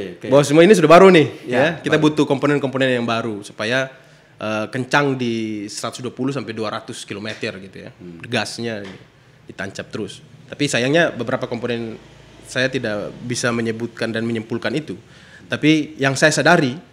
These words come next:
Speaker 2: ya,
Speaker 1: Oke.
Speaker 2: semua permasalahan perkotaan itu butuh kolaborasi dari setiap O P D terkait. Itu perangkat daerah terkait. Dan ini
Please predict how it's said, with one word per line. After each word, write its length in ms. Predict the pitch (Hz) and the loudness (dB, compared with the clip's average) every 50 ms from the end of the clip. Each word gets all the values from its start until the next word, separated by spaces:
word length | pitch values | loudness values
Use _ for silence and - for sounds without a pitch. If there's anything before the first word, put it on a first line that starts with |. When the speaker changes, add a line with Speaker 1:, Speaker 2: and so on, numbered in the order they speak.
| _ _ | _ _
Speaker 2:
ya, 200 | - 98 107 123 | -14 -10 -10 -10
Speaker 1:
Oke. 100 | - 180 - - _ _ _ _ - - - _ _ _ _ _ _ _ _ _ | -10 -12 -14 -20 _ _ _ _ -20 -20 -20 _ _ _ _ _ _ _ _ _
Speaker 2:
semua 800 | _ - - 135 131 139 156 175 185 190 190 190 190 196 196 - - - _ _ | _ -8 -4 -2 0 2 4 4 4 4 4 2 0 -2 -4 -8 -14 -20 _ _
permasalahan 840 | _ 147 127 131 131 131 - - 139 147 151 151 156 151 156 156 147 | _ -6 -4 -2 -2 -2 -2 -2 -2 -2 -2 -2 -2 -4 -4 -4 -8
perkotaan 600 | - 131 120 - 131 123 135 135 139 131 117 113 | -10 -12 -10 -10 -8 -4 -4 -2 -2 -2 -4 -6
itu 320 | 120 - 151 160 196 - - - _ | -8 -8 -8 -8 -8 -10 -14 -18 _
butuh 340 | - 135 131 143 147 151 175 | -14 -8 -6 -4 -4 -2 -4
kolaborasi 800 | 165 - 139 135 127 120 127 123 117 113 107 - - 139 139 143 | -4 -2 -2 -2 -2 -2 -4 -4 -4 -4 -4 -6 -8 -8 -8 -8
dari 220 | 143 135 127 135 147 | -8 -6 -6 -6 -6
setiap 340 | - 135 - - 185 - | -8 -8 -6 -6 -6 -6
O 60 | - 123 | -8 -10
P 100 | - 123 | -12 -10
D 100 | 120 113 | -10 -12
terkait. 360 | - - - - 95 92 - - _ _ _ _ _ _ _ _ _ | -12 -14 -18 -18 -18 -18 -18 -20 _ _ _ _ _ _ _ _ _
Itu 120 | _ - | _ -12
perangkat 260 | 123 113 107 98 - | -10 -10 -10 -10 -12
daerah 220 | 98 101 92 90 87 | -12 -12 -12 -12 -14
terkait. 320 | - - - - - - _ _ _ _ _ - - - _ | -16 -20 -20 -20 -20 -20 _ _ _ _ _ -20 -20 -20 _
Dan 220 | - 131 131 127 | -6 -4 -4 -2
ini 460 | 139 147 160 202 220 220 220 226 - | 0 0 2 2 2 2 0 -4 -8